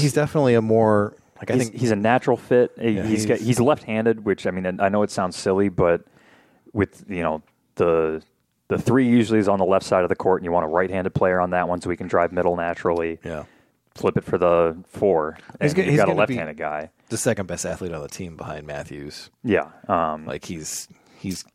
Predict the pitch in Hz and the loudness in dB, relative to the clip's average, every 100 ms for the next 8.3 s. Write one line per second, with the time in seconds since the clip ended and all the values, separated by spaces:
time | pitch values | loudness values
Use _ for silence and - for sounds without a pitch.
0 | - 123 98 87 - - 110 - 82 - | -4 0 0 0 -2 -2 -8 -12 -14 -14
1 | 123 107 95 107 104 101 95 95 101 90 | -12 -8 -6 -4 -4 -6 -8 -8 -8 -6
2 | 87 87 78 78 104 95 95 104 - 107 | -2 -2 -2 -4 -4 -4 -2 -4 2 2
3 | 95 110 110 98 120 117 113 95 113 101 | 4 2 0 2 2 2 -4 -2 -2 -2
4 | 104 - 95 87 87 85 87 85 82 95 | -4 -4 -4 -2 -2 0 0 0 0 -2
5 | - 90 85 92 90 92 - 92 90 87 | 0 -2 -2 -6 -6 -8 -8 -6 -2 -2
6 | 92 85 - 98 92 87 92 90 90 95 | -2 -6 -2 0 0 -4 -4 -2 -2 -2
7 | 90 - 90 87 92 - 92 92 92 92 | -6 -2 -2 0 -6 -8 -8 -6 -6 -6
8 | 92 - | -10 -16